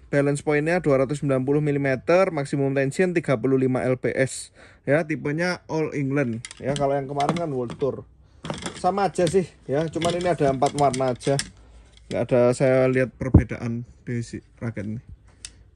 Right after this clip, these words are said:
Nih, ya, tetap continuous grommet sama, ini juga iya. Eh, lingkar kepala agak kecil banding raket lainnya. Nih.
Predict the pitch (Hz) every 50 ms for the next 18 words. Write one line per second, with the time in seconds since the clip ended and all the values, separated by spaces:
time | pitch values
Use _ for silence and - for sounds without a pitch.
0 | _ - - 117 127 - - 120 - - - - - - _ - 120 113 101 151
1 | 127 117 143 143 135 131 139 131 135 143 139 - - 131 127 120 123 139 156 160
2 | - - 131 120 123 127 139 151 165 175 175 156 123 123 131 127 - 143 - 117
3 | - 101 120 120 120 127 143 156 160 165 170 165 - - - - - - - -
4 | - - 120 120 123 131 127 135 131 127 131 110 123 123 127 131 131 - 139 113
5 | - 131 127 - - 170 175 170 143 127 120 123 120 120 123 120 - - 127 -
6 | - 127 127 123 120 120 123 135 147 170 180 185 160 - - - 135